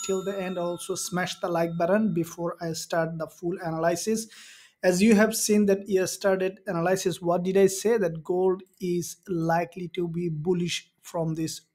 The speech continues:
zone. And what we see that during the high impact news release yesterday, gold picked up. This is the four hour time frame. Now let's see, first of all, the higher time frame, and we'll come back again to see how we can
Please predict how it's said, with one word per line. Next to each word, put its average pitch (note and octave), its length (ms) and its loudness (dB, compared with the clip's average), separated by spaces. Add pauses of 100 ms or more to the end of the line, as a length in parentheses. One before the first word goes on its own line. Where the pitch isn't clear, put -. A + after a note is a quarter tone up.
zone. D#3 320 -2 (460)
And F#3 260 4
what A3+ 240 6
we B3 200 0
see A3+ 300 0
that F3 300 0 (320)
during F#3 400 4
the F3+ 80 2
high - 400 -4
impact F3+ 500 -4
news F3 380 -2
release F#3 260 0
yesterday, F#3 540 4 (440)
gold E3+ 500 0 (680)
picked F#3+ 340 4
up. D#3 300 -4 (160)
This E3 240 -2
is A3 60 2
the F#3+ 100 6
four F#3+ 400 4
hour F#3 260 4 (380)
time G3+ 240 8
frame. G#3 400 6 (320)
Now F#3+ 140 12
let's A3+ 340 10
see, A#3 200 2
first A3+ 440 -2
of A3+ 180 -2
all, G3 220 6
the F3+ 100 -2
higher G3+ 440 -4
time G3+ 180 -2
frame, G3+ 200 -6
and F#3 140 -10
we'll F#3 140 -8
come F3+ 240 -4
back F#3 220 -4
again E3+ 480 -2
to F3 120 -8
see F3+ 300 -12
how - 280 -10
we E3+ 180 -6
can E3 280 -10